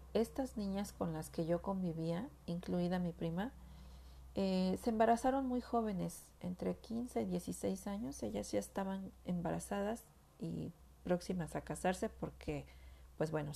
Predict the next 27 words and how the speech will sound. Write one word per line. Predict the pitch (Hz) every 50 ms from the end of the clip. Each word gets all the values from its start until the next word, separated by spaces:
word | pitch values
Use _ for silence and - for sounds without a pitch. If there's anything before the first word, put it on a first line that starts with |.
| - - -
primero | - 175 165 170 175 185 180
se | -
embarazaron | 156 147 151 151 151 156 160 214 240 262 254 214
y | 175
luego | 165 170 160 160
se | 156 - 147
casaron. | - 147 - - 147 139 131 131 - - - 139 - -
<laughs> | 180 175 - 202 - - - - - - - - - - - - - -
Estas | - - - 240 233 -
chicas | - 247 233 - 220 220
solo | - - 208 202 208
estudiaron | 202 - 202 196 190 185 190 190 185
la | 190 185
secundaria. | - - 175 - - 175 175 175 185 175 - 170 180 - - - - - - - - - - - - - - - -
Bueno, | 220 226 226 233 233 -
creo | - 269 285 277
que | 320 311
mi | 277 226
prima | - - 220 214 226 220
sí | - 226
estudió | - - 220 208 202
un | 190 185
poquito | - 190 - 190 180 - 175
más, | 170 156 151 165 - -
no | 185 185
estoy | 185 - - 196
segura. | 180 - 190 175 170 170 165 165 156